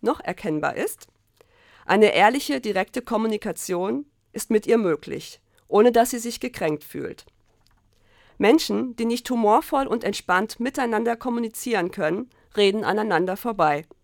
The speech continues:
Kommunikation ist der Austausch von Ansichten zwischen zwei Menschen, die sich achten.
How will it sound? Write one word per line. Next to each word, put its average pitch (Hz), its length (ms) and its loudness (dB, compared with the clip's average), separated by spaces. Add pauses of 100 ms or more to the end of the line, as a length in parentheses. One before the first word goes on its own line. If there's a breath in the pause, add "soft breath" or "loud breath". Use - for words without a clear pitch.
(920)
Kommunikation 247 840 0
ist - 180 -6
der 214 160 2
Austausch 226 460 -2
von 190 180 -4
Ansichten 185 560 -2
zwischen 302 340 -8
zwei - 200 -4
Menschen, 190 460 -2
die 214 100 -6
sich 226 220 -8
achten. 156 440 -6